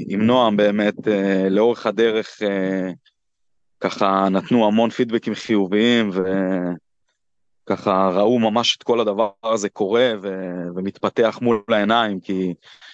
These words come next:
התחלנו באמת בגיל מאוד צעיר, ואנחנו בטארגט מקפידים, אה,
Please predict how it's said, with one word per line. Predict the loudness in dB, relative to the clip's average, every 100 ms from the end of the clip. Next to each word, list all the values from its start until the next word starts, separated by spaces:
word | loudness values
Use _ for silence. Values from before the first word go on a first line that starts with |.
| -12 -8
התחלנו | -4 0 0 2
באמת | 0 0
בגיל | -2 0 2
מאוד | 2 0
צעיר, | 0 0 2 2 2
ואנחנו | -2 -2 -4 -2 -2
בטארגט | -2 0 0 2 0 -2 -4 -20 -20 -20 -20 _ -6
מקפידים, | -6 -2 0 2 4 4
אה, | 4 4 2 2 2 0